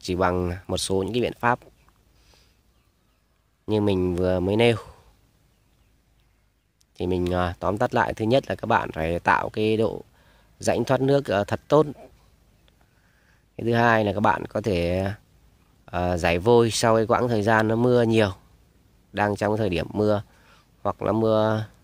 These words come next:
tầm tã, mưa rải rác thì các bạn có thể rải vôi, rải vôi bột ạ.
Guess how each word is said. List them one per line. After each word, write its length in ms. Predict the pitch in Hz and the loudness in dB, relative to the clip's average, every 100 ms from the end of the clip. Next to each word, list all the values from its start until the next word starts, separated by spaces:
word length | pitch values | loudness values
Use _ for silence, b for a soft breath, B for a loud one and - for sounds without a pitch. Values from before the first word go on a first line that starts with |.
| _ _ _ | _ _ _
tầm 200 | 104 92 | -2 0
tã, 220 | 92 85 | 2 2
mưa 220 | 113 113 | 2 0
rải 220 | 98 85 85 | 0 0 -2
rác 220 | 120 127 b b b b _ | -4 -6 b b b b _
thì 100 | - | -10
các 80 | 113 | -2
bạn 180 | 107 - | 0 -2
có 80 | 101 | -6
thể 120 | 101 | -6
rải 160 | 82 85 | -4 -4
vôi, 300 | - 110 107 - _ _ _ | -2 -2 -2 -10 _ _ _
rải 140 | 87 | -4
vôi 140 | 90 104 | -2 0
bột 200 | 101 | 2
ạ. 80 | 101 | 0